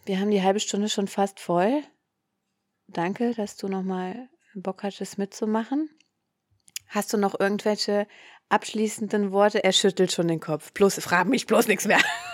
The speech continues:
Okay,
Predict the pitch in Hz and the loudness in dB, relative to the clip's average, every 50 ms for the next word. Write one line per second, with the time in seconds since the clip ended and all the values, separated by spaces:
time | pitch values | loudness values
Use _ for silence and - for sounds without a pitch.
0 | 659 605 - - - - - - - - - - - - - - - - - - | 6 6 6 6 4 2 2 2 2 0 -2 -4 -6 -6 -6 -12 -16 -16 -16 -16
1 | - - - - - - - - - - 605 719 698 622 539 466 - - - 269 | -20 -20 -20 -20 -20 -20 -20 -20 -6 -2 0 2 2 0 0 -2 -6 -8 -10 -12
2 | - 285 262 - _ _ _ - 294 294 - - 392 440 415 285 220 220 | -12 -16 -18 -20 _ _ _ 0 0 0 4 4 6 8 8 6 4 2